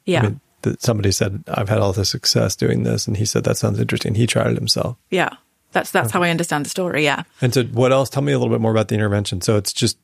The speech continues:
Speaker 2: cutting out all the refined carbohydrates.
Speaker 1: Oh, uh, basically starches. So this is why I think, and whenever I give talks about why I,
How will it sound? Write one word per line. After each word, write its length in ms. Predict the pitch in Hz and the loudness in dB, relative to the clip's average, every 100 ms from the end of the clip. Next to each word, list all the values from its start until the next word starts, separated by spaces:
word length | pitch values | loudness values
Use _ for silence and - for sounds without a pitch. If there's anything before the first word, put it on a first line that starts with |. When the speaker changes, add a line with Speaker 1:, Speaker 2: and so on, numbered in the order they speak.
| _ - | _ -8
Speaker 2:
cutting 320 | - 120 113 | 0 2 2
out 240 | 104 104 117 | 2 0 2
all 240 | 107 104 | 2 2
the 300 | 104 101 98 - _ _ _ _ - | 4 2 0 -6 _ _ _ _ -6
refined 400 | 123 117 110 107 | -2 0 2 2
carbohydrates. 1040 | 110 101 92 101 120 107 98 - - - | 0 2 2 0 0 0 0 -4 -8 -4
Speaker 1:
Oh, 100 | - | -4
uh, 120 | - 233 | 0 0
basically 400 | 254 320 349 208 | 2 0 0 -2
starches. 640 | - 214 214 - - - | 0 0 -2 -6 -8 -10
So 380 | - - 185 185 - - | -2 0 2 2 -2 -14
this 400 | 185 170 175 - | -14 -4 -2 2
is 140 | 370 196 | 0 0
why 220 | 190 190 | 0 2
I 140 | 190 196 | 0 -2
think, 280 | 170 170 170 | -4 -6 -6
and 80 | |
whenever 300 | 165 185 233 | -2 -2 0
I 80 | 220 | 0
give 160 | 185 165 | 0 -2
talks 480 | - 190 - - 180 | 0 0 0 -4 -4
about 300 | 170 156 175 | 0 0 0
why 240 | 180 175 | 0 0
I, 340 | 160 151 160 | 0 0 -2